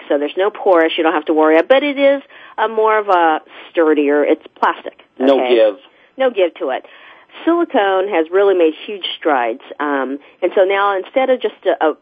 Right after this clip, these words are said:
Speaker 1: just plain silicone, 'cause some can be really mushy and r-, kind of more realistic, but there's a medical grade.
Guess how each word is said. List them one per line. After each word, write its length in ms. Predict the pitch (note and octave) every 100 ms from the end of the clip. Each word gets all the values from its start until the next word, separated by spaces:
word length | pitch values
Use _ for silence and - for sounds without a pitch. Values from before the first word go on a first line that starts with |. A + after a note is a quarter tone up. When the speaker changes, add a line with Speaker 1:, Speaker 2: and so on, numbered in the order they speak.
| - _ F3
Speaker 1:
just 240 | G#3 F#3
plain 280 | - G3 G3+ G3
silicone, 420 | C#3+ C#3 C3+ C#3+
'cause 140 | D3+ -
some 180 | F3+ F3+
can 120 | E3
be 120 | D3
really 340 | D3 D#3 D#3
mushy 520 | D3+ D#3+ - C3+ E3 B3+ - - -
and 280 | D3 D3 D3
r-, 140 | B2 -
kind 160 | E3 D3
of 60 |
more 180 | D3 D3
realistic, 600 | D3+ C#3+ C#3 D3 F3+ - - -
but 140 | G3 G#3
there's 240 | G3 G3+ -
a 60 | D#3
medical 440 | D#3+ E3+ F#3 F#3
grade. 440 | C#3+ F#2+ G1+ G1+